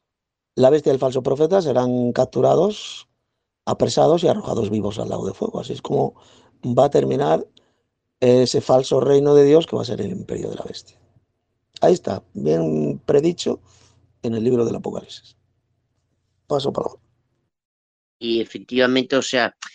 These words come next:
Speaker 2: efectivamente, por eso dice ahí, creo que Pablo en la, en Tesalonicenses, "Cuando se diga paz y seguridad", porque efectivamente durante ese reinado va a haber una apariencia de justicia, o sea, va a haber como algo que haga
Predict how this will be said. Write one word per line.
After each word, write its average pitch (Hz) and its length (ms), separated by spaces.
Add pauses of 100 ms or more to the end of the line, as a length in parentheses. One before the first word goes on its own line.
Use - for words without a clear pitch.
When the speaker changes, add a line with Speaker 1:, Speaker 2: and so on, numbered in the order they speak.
(140)
Speaker 2:
efectivamente, 135 400
por 139 140
eso 143 180
dice 143 280
ahí, 143 380
creo 120 220
que 120 160
Pablo 127 520
en 110 420
la, 104 400
en 104 300
Tesalonicenses, 110 1000 (460)
"Cuando 120 240
se 123 160
diga 143 320
paz 156 280
y 143 80
seguridad", 123 720
porque - 380
efectivamente 120 520
durante 120 360
ese 120 220
reinado 123 600 (540)
va 107 160
a - 20
haber 131 160
una 139 320
apariencia 131 1160
de 117 140
justicia, 113 840
o 104 40
sea, 107 380 (760)
va 120 180
a - 20
haber 147 240
como 143 280
algo 156 360
que 135 180
haga 139 320